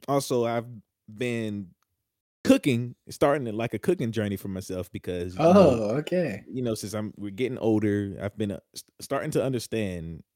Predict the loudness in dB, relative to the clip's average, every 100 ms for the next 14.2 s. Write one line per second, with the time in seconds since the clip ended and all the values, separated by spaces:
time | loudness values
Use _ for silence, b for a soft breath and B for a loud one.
0 | -18 -12 -10 -8 -6 -6 -8 -8 -8 -10
1 | -10 0 2 4 2 0 2 2 0 _
2 | 2 4 4 2 2 -2 -8 _ _ -12
3 | -4 -2 -2 -4 -6 -6 -10 _ _ -6
4 | -4 -4 -6 -8 -10 -10 -12 -12 -12 -6
5 | -6 -6 -6 -2 0 -2 -6 -8 -6 -4
6 | -4 -6 -8 -6 -8 -8 -16 -14 -14 -14
7 | -16 -18 _ _ _ _ -6 -6 -6 _
8 | -2 0 2 2 4 2 2 -2 0 0
9 | -2 -4 -2 -2 -2 -4 -4 -4 -4 -4
10 | -4 -4 -4 -6 -8 -10 -10 -12 -8 -8
11 | -6 -8 -8 -10 -10 -8 -6 -4 -4 -6
12 | -4 -6 -4 -4 -4 -4 -8 -10 -12 -16
13 | -10 -6 -2 -2 -2 -2 -2 -2 -4 -4
14 | -8 -10